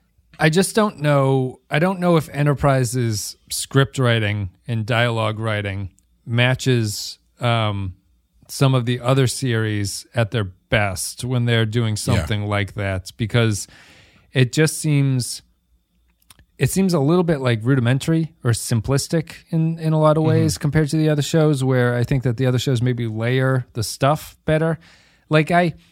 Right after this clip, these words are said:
Speaker 1: I really like this central conceit here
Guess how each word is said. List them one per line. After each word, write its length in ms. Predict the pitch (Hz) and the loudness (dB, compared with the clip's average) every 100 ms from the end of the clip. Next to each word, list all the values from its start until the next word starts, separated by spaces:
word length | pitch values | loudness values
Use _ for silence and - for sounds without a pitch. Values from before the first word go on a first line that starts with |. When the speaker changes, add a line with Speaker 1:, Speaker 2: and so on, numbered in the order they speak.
| _ | _
Speaker 1:
I 80 | 170 | 0
really 300 | 180 277 294 | 2 2 0
like 380 | 135 143 175 - | 2 2 2 0
this 180 | 135 - | -2 0
central 560 | 151 127 - 110 101 _ _ _ _ _ _ - | 0 0 2 0 0 _ _ _ _ _ _ -4
conceit 720 | 117 - 175 95 - - - | -4 -2 0 -2 -4 -14 -16
here 500 | _ - 117 90 92 | _ -2 -2 -2 -8